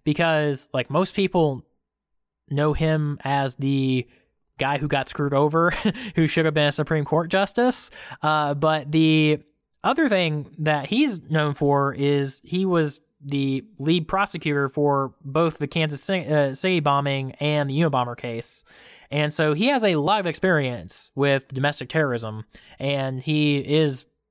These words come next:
honestly probably one of the, you know, country's experts on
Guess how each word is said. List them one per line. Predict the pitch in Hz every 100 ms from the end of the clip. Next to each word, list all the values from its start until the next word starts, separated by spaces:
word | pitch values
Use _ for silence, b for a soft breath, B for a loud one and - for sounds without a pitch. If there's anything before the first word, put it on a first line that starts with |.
| _ _
honestly | 160 196 170 170 156 143
probably | - _ 208 208 170 160
one | 151 147
of | 135 -
the, | -
you | 147
know, | 135
country's | - 165 156 143 131 -
experts | 170 - 143 131
on | 139 139 135 131 123